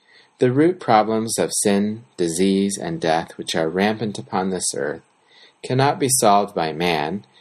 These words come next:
and certainly are not solved by universal health care. Perhaps better health care may prolong our life for a time, but the inevitable will come upon all,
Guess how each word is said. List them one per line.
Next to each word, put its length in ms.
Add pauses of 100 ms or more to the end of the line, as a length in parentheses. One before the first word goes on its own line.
(160)
and 160
certainly 360
are 80
not 320
solved 280
by 100
universal 600
health 300
care. 360 (880)
Perhaps 520
better 280
health 260
care 380
may 200
prolong 460
our 160
life 300
for 100
a 80
time, 600 (440)
but 300
the 120
inevitable 600
will 120
come 260
upon 400
all, 440